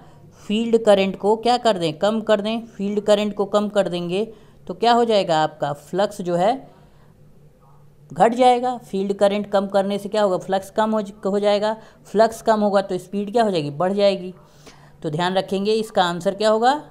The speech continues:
रिड्यूसिंग फील्ड करंट। फील्ड करंट को कम कर देंगे तो जो है फुल लोड से भी ज़्यादा जो है क्या होगा? स्पीड हो सकता है।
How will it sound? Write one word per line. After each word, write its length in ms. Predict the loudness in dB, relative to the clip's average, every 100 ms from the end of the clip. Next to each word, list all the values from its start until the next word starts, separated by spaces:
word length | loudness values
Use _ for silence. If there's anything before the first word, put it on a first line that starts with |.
| -6
रिड्यूसिंग 680 | -2 -2 0 0 0 -2 -2
फील्ड 500 | -4 -6 -4 -4 -6 -8 -20 _ -20 _
करंट। 380 | 0 0 0 -4
फील्ड 440 | -8 -10 -6 -4 -2
करंट 320 | -2 -2 -6
को 120 | -6
कम 220 | -4 -4
कर 180 | -2 -4
देंगे 340 | -2 -6 -6 -6 -12 -20 -20 -14
तो 80 | -8
जो 100 | -2
है 120 | 0
फुल 300 | -2 -2 -4
लोड 280 | -2 -2 -4
से 180 | -6 -8
भी 120 | -6
ज़्यादा 320 | 0 0 2 0
जो 140 | -2
है 320 | -2 -4 -8 -20 -20 -8
क्या 120 | 2 4
होगा? 320 | 6 4 2
स्पीड 360 | -2 -8 -6
हो 140 | -2 -2
सकता 380 | -4 -10 -8 -6
है। 200 | -6